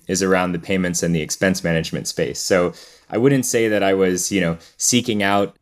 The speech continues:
being in fintech or anything like that. We're trying to solve problems for our end users and our customers and,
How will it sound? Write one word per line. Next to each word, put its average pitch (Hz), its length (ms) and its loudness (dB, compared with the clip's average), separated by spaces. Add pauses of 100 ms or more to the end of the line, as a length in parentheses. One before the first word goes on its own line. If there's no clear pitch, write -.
(200)
being 113 240 4
in 110 80 2
fintech 107 640 2
or 92 100 4
anything 95 280 -2
like 85 180 -2
that. 107 240 0
We're 95 200 4
trying 95 340 0
to 95 80 -4
solve 90 360 0
problems 85 460 -2
for 90 160 0
our 85 420 2
end 98 160 2
users 110 400 0
and 95 120 0
our 87 160 2
customers 101 640 -2
and, 85 260 -2